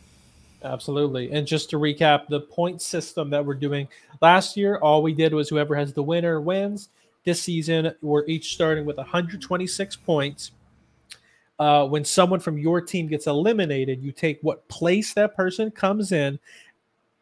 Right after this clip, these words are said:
So let's say they come in seventeenth place. You sub-, you would subtract seventeen from your total score. So I had the person who came in eighteenth and seventeenth,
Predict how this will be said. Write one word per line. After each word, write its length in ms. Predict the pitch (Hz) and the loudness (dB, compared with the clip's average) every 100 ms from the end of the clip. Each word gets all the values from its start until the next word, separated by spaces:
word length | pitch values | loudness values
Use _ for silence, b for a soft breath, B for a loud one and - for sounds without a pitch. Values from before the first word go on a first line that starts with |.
| - | -4
So 160 | 151 | 0
let's 140 | 139 - | 0 2
say 80 | |
they 100 | 143 | 0
come 140 | 139 147 | 0 -4
in 80 | 143 | -4
seventeenth 600 | - 160 156 - 160 - | 0 0 0 -6 -10 0
place. 380 | 160 135 143 - | 2 2 -2 -8
You 80 | 156 | -8
sub-, 200 | 156 170 | -6 -6
you 160 | 151 | -4
would 160 | 147 147 | -6 -6
subtract 680 | 156 143 - 180 165 147 - | -10 -10 -4 0 0 -2 -8
seventeen 1040 | - - 170 175 151 - 220 180 143 135 _ _ _ _ | -6 2 2 0 -8 -8 -4 -2 -4 -8 _ _ _ _
from 340 | - 170 143 | 2 4 4
your 140 | 139 135 | 0 -4
total 300 | - 127 123 | -2 -2 -4
score. 420 | - 139 120 175 _ _ b b - | -2 -2 -2 -4 _ _ b b -12
So 320 | - 147 143 | 2 2 2
I 300 | 160 160 185 | 0 4 4
had 240 | 180 190 170 | 4 2 0
the 80 | 151 | 0
person 320 | 170 160 151 | -2 -2 -6
who 80 | 147 | -4
came 160 | 151 | -2
in 80 | 139 | -2
eighteenth 580 | 156 165 170 190 175 165 - | -2 -2 -2 -2 -4 -6 -8
and 320 | 175 185 190 | 0 2 2
seventeenth, 640 | 160 180 143 139 - 135 | 2 2 4 2 -4 -6